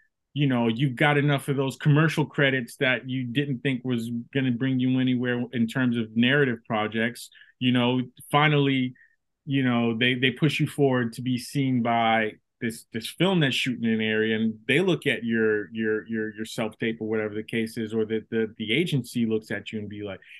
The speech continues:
"Oh, look at this. I'm definitely gonna send this audition to this person." And then there are different things that, that, that you allow to happen for yourself because you did what acting should always be about,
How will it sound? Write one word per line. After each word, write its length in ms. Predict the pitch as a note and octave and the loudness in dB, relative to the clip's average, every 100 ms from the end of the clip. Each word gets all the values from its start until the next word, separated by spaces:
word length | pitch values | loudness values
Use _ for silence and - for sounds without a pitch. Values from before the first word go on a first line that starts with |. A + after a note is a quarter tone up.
| _ | _
"Oh, 240 | D3 B2+ E2+ | -10 -8 -6
look 140 | D#3 C#3 | -8 -8
at 120 | F#2 | -6
this. 200 | D3 A2 | -6 -4
I'm 240 | A#2 F#3 B2 | -2 -2 2
definitely 380 | C#3+ D3+ B2+ | 0 0 -2
gonna 160 | A#2 G#2 | -2 -4
send 220 | - A2+ | -6 -4
this 140 | A2+ A2+ | -4 -6
audition 460 | F#2+ A2+ A2 G#2 | -8 -8 -8 -10
to 100 | F2+ G#2 | -6 -2
this 140 | D3 | -2
person." 440 | - F#2+ F2 F2 E2+ _ _ - - | -4 -10 -10 -14 -16 _ _ -16 -4
And 100 | C#3 | 0
then 300 | D#3 C#3+ B2 _ _ D3 | 2 2 -2 _ _ 2
there 100 | D3+ | 4
are 60 | |
different 420 | A#2+ G3 - F3 | 6 2 4 0
things 220 | D3+ F#3 D#3+ | 0 0 0
that, 100 | C3+ C#3+ C3+ | -4 -8 -6
that, 120 | C#3+ - C3+ | -6 -4 -2
that 120 | D3 | 0
you 180 | D3+ D#3+ | 4 4
allow 260 | C#3+ C#3+ D#3 | 6 4 4
to 100 | C3 | 2
happen 480 | A#2 D#3 D#3 A#2+ A2 | 0 0 0 -4 -4
for 100 | A#2 | -4
yourself 340 | G#2+ - A2 - | -6 -6 -8 -8
because 400 | A2+ A#2+ A2 G#2+ | -8 -4 -4 -2
you 160 | D3 D#3 - _ _ - A2+ | -2 -2 -6 _ _ -18 -8
did 400 | A2+ E3+ D3+ B2+ _ _ _ - | 2 2 2 -4 _ _ _ -8
what 220 | C3 D3+ | -4 -2
acting 380 | D3 D3 D3+ C#3 | 2 2 2 -4
should 180 | B2 C3+ | -4 -4
always 360 | B2+ B2+ A#2+ A2 | -2 -2 -2 -2
be 180 | A#2 | -4
about, 320 | A2 A#2+ A#2 | -2 -2 -4